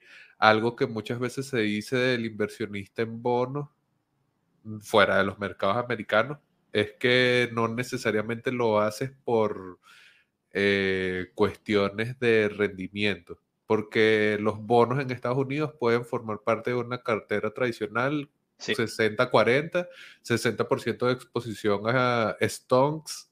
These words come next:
Speaker 1: y cuarenta por ciento de exposición a bonds,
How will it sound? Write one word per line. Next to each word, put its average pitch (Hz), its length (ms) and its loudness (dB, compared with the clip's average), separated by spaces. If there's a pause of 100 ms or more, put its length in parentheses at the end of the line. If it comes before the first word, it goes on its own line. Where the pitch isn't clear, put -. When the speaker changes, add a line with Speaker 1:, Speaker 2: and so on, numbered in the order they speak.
Speaker 1:
y 117 340 4
cuarenta 107 340 4
por 117 200 2
ciento 113 420 2
de 117 140 2
exposición 104 680 -2
a 110 60 2
bonds, 131 500 2